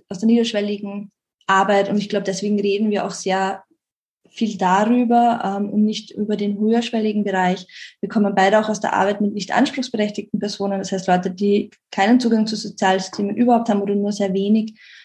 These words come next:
Ähm, und grad da, äh, ist die Situation aber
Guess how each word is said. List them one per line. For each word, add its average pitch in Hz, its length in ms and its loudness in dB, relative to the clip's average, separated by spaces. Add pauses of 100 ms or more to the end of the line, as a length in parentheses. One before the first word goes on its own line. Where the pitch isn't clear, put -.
(220)
Ähm, 208 680 0 (460)
und 220 220 2
grad 196 300 2
da, 214 580 2 (100)
äh, 208 260 -4
ist - 160 -8
die 220 60 -2
Situation 214 540 0
aber 202 480 0